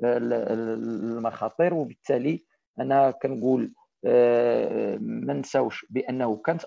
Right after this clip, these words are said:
أفكار جيدة، ولكن بعض الأحيان، آه، ربما الظروف وشروط التفعيل أو التنزيل ديالها، لأن هذاك اللي كيقول الفكرة راه ماشي هو اللي كينزلها، وبالتالي هذاك اللي كينزلها حتى هو عنده ظروف، عنده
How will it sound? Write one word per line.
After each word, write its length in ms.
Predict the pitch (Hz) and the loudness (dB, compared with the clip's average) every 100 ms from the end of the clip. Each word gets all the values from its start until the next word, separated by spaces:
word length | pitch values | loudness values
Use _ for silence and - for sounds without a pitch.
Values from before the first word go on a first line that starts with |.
| - | -12
أفكار 340 | - 131 113 | -4 0 0
جيدة، 640 | 110 180 185 170 180 - _ _ _ | 0 0 0 2 2 0 _ _ _
ولكن 420 | 120 127 139 - 143 | 0 2 2 -2 0
بعض 200 | 139 151 | 0 0
الأحيان، 500 | - 151 170 185 180 _ _ - | -4 -2 0 0 -4 _ _ -8
آه، 120 | 123 123 | -2 2
ربما 440 | 127 127 131 135 | 2 2 2 0
الظروف 480 | 117 120 135 156 127 | 0 0 0 0 -4
وشروط 460 | 131 - 135 139 - | -8 -2 2 2 -2
التفعيل 500 | _ - 117 135 120 | _ -6 0 0 0
أو 80 | 127 | -2
التنزيل 540 | 127 - 123 107 135 110 | -2 -6 -8 -4 -4 0
ديالها، 440 | 131 120 135 127 - _ _ - | 0 2 2 2 -4 _ _ -8
لأن 300 | 123 135 135 | -4 -2 0
هذاك 380 | 123 120 135 - | 0 2 0 -2
اللي 120 | 135 | -6
كيقول 380 | - 120 123 127 | -4 -4 -2 -4
الفكرة 560 | - 127 - 139 143 - _ - | -4 -6 0 2 2 0 _ -4
راه 120 | 113 | -2
ماشي 260 | 120 117 170 | -2 0 0
هو 140 | 139 | 2
اللي 120 | 147 | 0
كينزلها، 760 | 143 143 139 104 101 120 156 - - _ | -2 -4 -6 -6 -2 2 2 2 -10 _
وبالتالي 420 | 117 - 139 135 | -18 0 2 2
هذاك 240 | 127 139 143 | 2 -2 -2
اللي 120 | 139 | -6
كينزلها 560 | - 135 131 104 123 135 | -4 -6 -6 -4 0 0
حتى 200 | 139 135 | 0 0
هو 360 | 131 147 151 - _ _ | 2 2 2 -4 _ _
عنده 260 | - 123 131 | -10 -2 -2
ظروف، 440 | 127 131 143 127 | 0 2 0 0
عنده 280 | 107 127 123 | -4 -6 -6